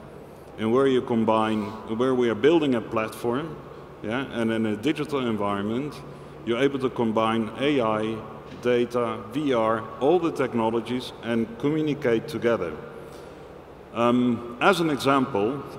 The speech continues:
uh, the best example, if you wanna know, is B M W, what we did with B M W. We created a, a factory,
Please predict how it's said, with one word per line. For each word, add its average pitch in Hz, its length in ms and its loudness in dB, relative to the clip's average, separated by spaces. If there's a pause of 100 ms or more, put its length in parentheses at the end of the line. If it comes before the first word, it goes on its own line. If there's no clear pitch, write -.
uh, 110 200 -2
the 113 160 -2
best 117 300 2
example, 127 440 2
if 113 200 0
you 117 80 0
wanna 110 200 0
know, 110 300 4
is 98 180 -2
B 120 180 0
M 104 140 2
W, 107 360 2
what 104 220 2
we 107 80 0
did 104 240 -2
with 98 160 -6
B 110 100 2
M 101 140 0
W. 107 380 0
We 117 180 0
created 127 640 2 (560)
a, 104 360 0
a 110 160 2
factory, 147 640 0